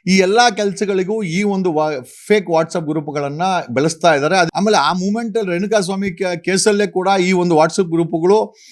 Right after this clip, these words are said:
ಆ, ಸಾರ್ವಜನಿಕರ ಗಮನಕ್ಕೆ, ಪೊಲೀಸರ ಗಮನಕ್ಕೆ ಬಂದಿದ್ರು ಕೂಡ mostly ಈ ಒಂದು ರಮ್ಯಾ ಬೆಳವಣಿಗೆ ಮತ್ತೆ ಈ ಪ್ರಥಮ್ ಬೆಳವಣಿಗೆಗಳು ಆಗ್ತಾ ಇದೆ.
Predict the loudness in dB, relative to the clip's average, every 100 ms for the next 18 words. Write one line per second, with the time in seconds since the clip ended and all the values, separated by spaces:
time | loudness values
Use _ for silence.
0 | _ -2 2 2 0 0 2 2 0 -2
1 | -2 -2 -2 0 0 2 2 2 2 0
2 | 0 0 2 4 4 4 2 2 2 2
3 | 0 -4 -4 0 0 0 -2 -2 0 0
4 | 0 0 0 -4 -2 -2 -2 -2 0 0
5 | 4 4 4 2 -4 0 2 2 2 0
6 | 0 4 4 2 0 2 2 0 -2 -4